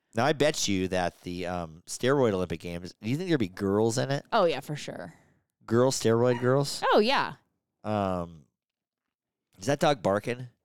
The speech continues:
Speaker 2: I don't know why.
Speaker 1: Don't freaking bark, dog.
Speaker 2: Go do your thing.
Speaker 1: Right in the middle of the podcast.
Speaker 2: That's how she rolls.
Speaker 1: Ah, it's so annoying. Um. Anyway, I don't know if there'd be that many girls in it,
Speaker 2: I
Speaker 1: but
Speaker 2: don't
Speaker 1: there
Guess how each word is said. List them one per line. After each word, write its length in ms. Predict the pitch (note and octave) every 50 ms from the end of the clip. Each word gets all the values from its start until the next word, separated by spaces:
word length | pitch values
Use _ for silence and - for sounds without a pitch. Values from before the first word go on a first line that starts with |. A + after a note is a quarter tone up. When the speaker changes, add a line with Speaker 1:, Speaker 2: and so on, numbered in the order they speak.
| - - _
Speaker 2:
I 120 | A#3 A3+ A#3+
don't 160 | B3 C4 C4
know 80 | C4 A3+
why. 360 | G3+ G3+ G3 E3+ - D#3 C#3+ B2+
Speaker 1:
Don't 280 | C3+ D3+ D#3+ - -
freaking 560 | - - - - D3 D3 C3+ B2+ C3+ C3 A#2+
bark, 380 | A2 B2+ C3+ C3+ B2 - - -
dog. 400 | - E2+ E2 D#2+ D2+ C#2 C2+ - - - _ _
Speaker 2:
Go 140 | - - D#4+ -
do 100 | F4+ F#4+
your 160 | F4+ F#4 F#4
thing. 380 | - G#4 G4 E4 G3 D#3 D#3 - - _ _ _ _ _
Speaker 1:
Right 100 | A2 B2 C#3
in 60 | C#3
the 60 | B2+
middle 220 | A2+ A#2+ A#2+ B2
of 80 | A#2+ A2
the 60 | G#2
podcast. 560 | - - B2 A#2 A#2 A#2 - - - D2+ A1+ -
Speaker 2:
That's 180 | - - -
how 100 | - C4
she 160 | C4+ - - C4
rolls. 540 | C4+ D4 B3+ D#3 C3+ D3 - - - - - A#2
Speaker 1:
Ah, 240 | B2+ C3 B2+ A#2
it's 100 | E2+ -
so 300 | - - - - B2+ B2
annoying. 500 | B2 A2+ F#2+ F#2+ G#2 A#2 B2 G#2 D#2+ B1+ A1+ - _ _ _ _ _ _ _ _ _ _ _ _ _ _ _ _ _ _ _
Um. 420 | - G#2+ G#2 G2+ F#2+ F2 E2 E2 _ _ _ _ _ _ _ _
Anyway, 380 | A2 A#2+ A#2+ G#2+ E2+ D#2 D#2+ - _ _ _ _ _ _ _ _ -
I 60 | G#2 A2
don't 80 | B2+ C3
know 160 | B2+ B2+ A#2+
if 60 | G#2
there'd 100 | G#2+ G#2
be 100 | G2 G2
that 200 | F2+ F#2 G2 G2
many 160 | G#2 G#2 G#2 G2+
girls 320 | G2+ G#2 G#2 G#2 G2+ G2+
in 100 | G#2 G#2
it, 40 | G#2
Speaker 2:
I 20 |
Speaker 1:
but 80 | A#3+ A#3+
Speaker 2:
don't 20 |
Speaker 1:
there 100 | A3 G3